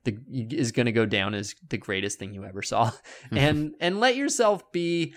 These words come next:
Speaker 1: let yourself hope a little bit. And I don't know, maybe, maybe I don't need to see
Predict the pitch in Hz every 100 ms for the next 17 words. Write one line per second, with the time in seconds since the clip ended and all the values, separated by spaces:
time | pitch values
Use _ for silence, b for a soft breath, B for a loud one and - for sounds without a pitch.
0 | B - 185 226 - 180 156 - 104 98
1 | - - _ 120 104 98 98 - - 143
2 | 135 139 135 143 139 123 98 95 117 131
3 | 127 123 - 127 127 117 113 110 - -
4 | 110 110 113 - 120 110 110 110 - -
5 | 104 107 117 -